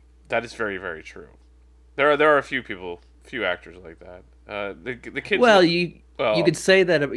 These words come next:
Speaker 2: I mean, you, you could say that about The Rock if you didn't know his family's background.
Speaker 1: Samoan and
Speaker 2: Yeah, like, if you,
Speaker 1: Afro.
Speaker 2: if his family weren't famous and he never said what ethnicity was,
Speaker 1: Oh, you would have
Speaker 2: he
Speaker 1: no
Speaker 2: could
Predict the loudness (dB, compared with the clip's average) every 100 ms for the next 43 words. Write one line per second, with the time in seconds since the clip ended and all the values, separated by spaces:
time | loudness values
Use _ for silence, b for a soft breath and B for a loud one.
0 | -6 -4 -2 -2 -4 -6 -12 -8 -2 -2
1 | -2 -2 -2 -2 -4 -4 -6 -6 -6 -4
2 | -6 -10 -12 -10 -8 -8 -8 -10 -10 -14
3 | -8 -6 -6 -10 -12 -12 -12 -16 -20 -20
4 | _ _ _ -16 -8 -2 0 0 -2 -4
5 | -8 -12 -20 _ _ _ -20 -10 0 4
6 | 6 4 2 0 -2 -4 -6 -4 -2 -4
7 | -2 -2 0 -2 -4 -4 -8 -8 -4 -2
8 | -4 -8 -12 -14 -12 -10 -6 -4 -4 -4
9 | -4 -4 -4 -8 -4 -4 -6 -10 -10 -12
10 | -14 -10 -8 -6 -4 2 2 2 0 0
11 | 0 -2